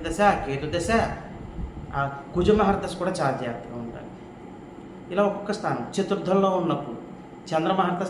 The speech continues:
చాలా జాగ్రత్తగా ఉండాలి. పంచమంలో ఉన్నప్పుడు గురు మహర్దశ చాలా జాగ్రత్తగా ఉండాలి. షష్టమంలో ఉన్నప్పుడు మరలా కుజ మహర్దశ జా-, చాలా జాగ్రత్తగా ఉండాలి. సప్తమంలో ఉంటే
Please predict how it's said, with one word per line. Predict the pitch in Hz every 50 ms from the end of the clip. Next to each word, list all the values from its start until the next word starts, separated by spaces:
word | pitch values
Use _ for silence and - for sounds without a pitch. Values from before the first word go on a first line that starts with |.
| -
చాలా | 180 160 156 143
జాగ్రత్తగా | 143 131 131 - 135 127 127
ఉండాలి. | 123 120 120 120 - -
పంచమంలో | 160 156 160 185 185 190 190 190 185 180
ఉన్నప్పుడు | 175 175 170 170 143 127 -
గురు | 143 147 160
మహర్దశ | 160 160 165 165 180 175 -
చాలా | 180 170 160 151
జాగ్రత్తగా | 147 143 143 - 135 131 131
ఉండాలి. | 127 123 127 123 - -
షష్టమంలో | 147 143 - 165 160 175 180 185 185 185
ఉన్నప్పుడు | 185 180 170 - 143 135 135 139
మరలా | 139 143 165 185 180 -
కుజ | 175 160 - -
మహర్దశ | 170 160 160 - 175 165 -
జా-, | 175 160 160 156 156 - - - - - - - - - -
చాలా | 170 175 196 196
జాగ్రత్తగా | 190 180 - - 160 147 143 135
ఉండాలి. | 127 127 120 117 - - - - - - - - - - -
సప్తమంలో | - 151 151 - - 180 180 190 190 185 190 190 185
ఉంటే | 185 185 185